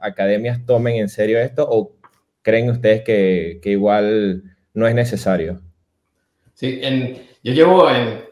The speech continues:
Speaker 2: aquí en Estados Unidos, en la Universidad de Arkansas, llevo enseñando análisis técnico desde hace quince años, casi en el dos mil diez fue mi primera clase, lo enseño todos los otoños, un semestre completo. Seguimos el, el C M T nivel one,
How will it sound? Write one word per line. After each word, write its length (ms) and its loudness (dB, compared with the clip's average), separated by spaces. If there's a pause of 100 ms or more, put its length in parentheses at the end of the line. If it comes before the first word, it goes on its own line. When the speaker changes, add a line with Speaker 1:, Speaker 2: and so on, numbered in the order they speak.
Speaker 2:
aquí 220 -6
en 100 0
Estados 300 0
Unidos, 340 -2
en 140 0
la 60 -4
Universidad 460 -2
de 80 -2
Arkansas, 420 -2
llevo 160 0
enseñando 440 0
análisis 360 -4
técnico 320 -4
desde 140 -2
hace 600 -4 (320)
quince 360 -2
años, 360 -2
casi 240 -4
en 80 -2
el 100 -2
dos 160 -6
mil 220 -6
diez 240 0
fue 180 -4
mi 100 -2
primera 400 -2
clase, 300 -4
lo 80 0
enseño 400 -4 (460)
todos 200 0
los 220 0
otoños, 680 0
un 120 -4
semestre 400 -4
completo. 800 -4 (180)
Seguimos 400 0
el, 400 0 (440)
el 560 -6
C 100 -4
M 180 0
T 320 -2
nivel 400 0
one, 400 0